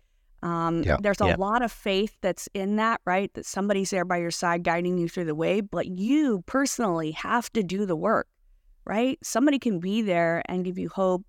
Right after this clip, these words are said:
Speaker 1: and give you guidance, but you have to put in the hours. You have to put in the work. I see so
Speaker 2: Yeah.
Speaker 1: many times over and over and over again, um, you know, where, where victims such as myself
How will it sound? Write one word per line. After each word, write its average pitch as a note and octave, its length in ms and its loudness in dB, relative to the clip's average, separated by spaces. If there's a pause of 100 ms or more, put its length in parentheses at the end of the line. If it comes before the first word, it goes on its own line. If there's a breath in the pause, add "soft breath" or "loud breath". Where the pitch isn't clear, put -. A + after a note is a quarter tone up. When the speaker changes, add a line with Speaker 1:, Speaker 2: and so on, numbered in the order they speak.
Speaker 1:
and F#3+ 140 -4
give F#3+ 100 -4
you F#3 80 -2
guidance, F#3 480 0
but - 320 -2
you A#3+ 360 2
have A3+ 200 -4
to G3 80 -4
put G#3+ 160 -4
in F#3+ 100 -2
the F3 140 0
hours. F3+ 320 -2
You A3 160 -4
have A3+ 160 -2
to - 80 -10
put G3 140 -4
in F3 100 0
the D#3+ 80 -4
work. G3+ 280 0 (500)
I - 60 -6
see - 160 -2
so A#3 280 2
Speaker 2:
Yeah. B3 60 6
Speaker 1:
many A3 240 2
times F3 480 -2
over G#3+ 260 2
and G3+ 100 -4
over F#3+ 280 -2
and F3+ 160 0
over F#3+ 260 0
again, D#3+ 440 -4 (440)
um, D#3+ 640 0 (200)
you E3+ 120 -2
know, D#3+ 300 0 (220)
where, F3 560 0 (120)
where F3 480 -2 (300)
victims F3+ 580 0
such F#3 200 -2
as F3+ 140 -4
myself F3 580 0